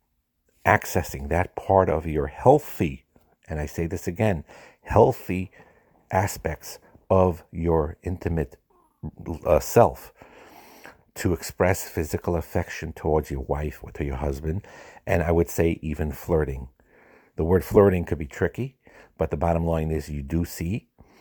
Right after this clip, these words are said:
that it's flirting, meaning showing the attention in that way to express to your husband or wife of your sexual interest that you want to be with them is a very healthy thing.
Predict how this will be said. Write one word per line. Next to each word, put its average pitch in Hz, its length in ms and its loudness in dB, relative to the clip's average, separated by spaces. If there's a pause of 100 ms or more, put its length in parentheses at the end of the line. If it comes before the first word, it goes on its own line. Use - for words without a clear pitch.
(280)
that 80 260 -2
it's - 160 -10
flirting, 95 520 2
meaning 85 380 0
showing 95 480 2
the 85 80 0
attention 80 720 -4 (420)
in 76 200 -2
that 78 220 2
way 82 400 -2 (380)
to - 60 -4
express - 440 0
to 80 120 -4
your 71 100 -2
husband 76 360 0
or 71 120 0
wife 76 420 -4
of 76 140 -6
your 65 200 -8
sexual - 540 -4
interest - 540 -6 (140)
that 76 80 -6
you 76 100 -4
want 78 120 2
to 69 60 -4
be 82 180 0
with 87 140 -2
them 98 240 0 (240)
is - 160 -6
a 73 60 0
very 78 380 2
healthy 76 400 -2
thing. 73 360 -8